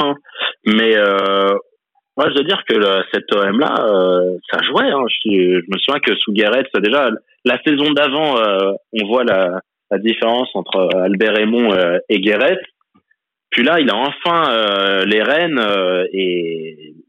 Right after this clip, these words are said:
et franchement, moi, de ce que je me souviens, c'est que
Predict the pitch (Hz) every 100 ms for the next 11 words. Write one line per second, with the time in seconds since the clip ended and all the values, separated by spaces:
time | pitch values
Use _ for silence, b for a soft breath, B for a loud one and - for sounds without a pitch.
0 | _ _ - - - - - - - 156
1 | 131 131 104 - 92 87 90 - 147 -
2 | - - 85